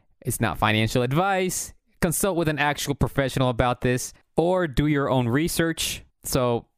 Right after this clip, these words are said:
yeah, you see a lot of these, uh, cryptocurrency gurus that basically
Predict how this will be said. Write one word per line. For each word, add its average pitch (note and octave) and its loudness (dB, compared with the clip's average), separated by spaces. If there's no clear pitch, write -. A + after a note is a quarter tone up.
yeah, B2+ -2
you B2 -4
see D#3 -2
a D#3 0
lot D3 2
of C3 -2
these, C3 0
uh, A2+ 4
cryptocurrency D3 0
gurus G#2+ 0
that A2+ 0
basically A#2 2